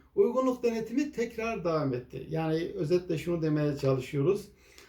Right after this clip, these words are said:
Kısa çalışma uygulamasında beyan esas alınarak işçilere zaman geçirmeksizin ödenekler ödendi. Ancak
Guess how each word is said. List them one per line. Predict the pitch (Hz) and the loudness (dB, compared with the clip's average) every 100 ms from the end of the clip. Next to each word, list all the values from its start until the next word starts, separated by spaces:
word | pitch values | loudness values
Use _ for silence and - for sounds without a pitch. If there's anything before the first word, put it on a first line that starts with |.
| _ - | _ -20
Kısa | - 185 185 | -4 -2 2
çalışma | 151 147 - 147 139 | 2 2 0 0 0
uygulamasında | 139 143 147 147 143 - - 131 131 165 202 - - _ _ _ | 0 0 0 2 2 2 0 -2 0 0 0 -6 -18 _ _ _
beyan | 143 151 175 175 | 2 6 6 6
esas | 170 - 170 - | 2 2 2 4
alınarak | 170 165 170 160 151 139 - _ - | 2 2 2 2 2 -2 -10 _ -10
işçilere | 180 - 180 175 170 196 196 156 | -10 -4 0 4 4 2 0 -4
zaman | 151 180 185 175 | 0 2 2 2
geçirmeksizin | 175 - 190 180 160 - 165 175 | 2 0 2 2 0 -2 -2 0
ödenekler | 165 170 170 - 165 | 0 0 0 0 0
ödendi. | 143 160 175 220 220 240 262 262 - - - - - | 0 -2 0 0 0 2 2 0 -10 -20 -20 -14 -2
Ancak | 196 196 226 262 - - | 0 2 2 0 -2 -12